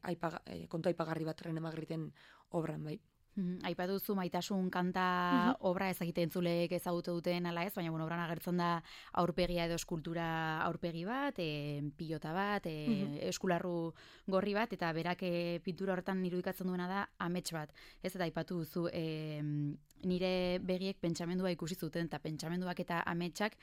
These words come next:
Speaker 2: nola irudikatu edo nola ekarri artera, hori da berez, e, Magritek egiten zuena, edo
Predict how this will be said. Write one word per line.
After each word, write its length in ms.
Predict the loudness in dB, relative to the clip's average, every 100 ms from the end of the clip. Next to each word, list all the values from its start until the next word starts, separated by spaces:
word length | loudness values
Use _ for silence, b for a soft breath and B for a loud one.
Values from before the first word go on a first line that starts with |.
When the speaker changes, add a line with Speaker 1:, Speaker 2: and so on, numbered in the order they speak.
| B B B
Speaker 2:
nola 260 | -2 0 0
irudikatu 480 | 0 -2 0 0 0
edo 140 | -2
nola 420 | 0 0 0 0 0
ekarri 360 | -2 0 0
artera, 320 | 0 -2 -2 0
hori 140 | 0
da 240 | 2 2 0 _ -8
berez, 400 | -2 0 0 0
e, 340 | 0 0 0
Magritek 480 | 0 0 0 -2 -2
egiten 460 | -4 -2 -2 -2 -2
zuena, 320 | -2 -2 0
edo 240 | 0 -2